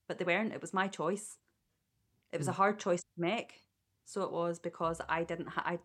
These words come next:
Speaker 1: didn't have any children. I was never able to have any children because I was in su-, such a mess.
Speaker 2: Obviously, the decision you had to make, again, extremely, extremely personal, is
Speaker 1: Yeah.
Speaker 2: whether y-, you'd rather sacrifice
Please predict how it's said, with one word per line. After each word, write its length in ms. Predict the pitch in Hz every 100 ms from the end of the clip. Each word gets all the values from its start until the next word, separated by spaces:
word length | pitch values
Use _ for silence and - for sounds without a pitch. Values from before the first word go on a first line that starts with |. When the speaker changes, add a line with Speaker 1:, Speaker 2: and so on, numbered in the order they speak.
| _
Speaker 1:
didn't 220 | - 165 180
have 240 | 165 160
any 140 | 165
children. 420 | 160 165 170 196 185
I 60 |
was 120 | 175
never 220 | 175 175 170
able 200 | 170 165
to 100 | 165
have 240 | 170 175 196
any 180 | 208 214
children 400 | 220 214 214 214 _ _ _ _ _ _ _ -
because 380 | 175 180 170 170
I 160 | 147
was 180 | 170 165
in 120 | 165
su-, 260 | - 180 165 -
such 300 | - - -
a 60 | 165
mess. 480 | 160 208 214 - - _ _ -
Speaker 2:
Obviously, 320 | 117 117 110 107
the 80 |
decision 440 | 104 107 - 101 104
you 100 | 98
had 140 | 95
to 100 | -
make, 260 | 98 95 - - _ _
again, 480 | 110 107 117 101 - _ _
extremely, 840 | - - - - 175 175 135 117 -
extremely 420 | 113 - 107 98
personal, 580 | - 113 104 - 101 98 _ _ - _ _ -
is 200 | 110 104
Speaker 1:
Yeah. 100 | 107
Speaker 2:
whether 340 | 110 107 104
y-, 40 | - _ - - - _ - _ _ _ _ _ _ _ -
you'd 480 | 139 131 135 117
rather 460 | 123 113 110 107 104
sacrifice 840 | - - - 101 110 107 - -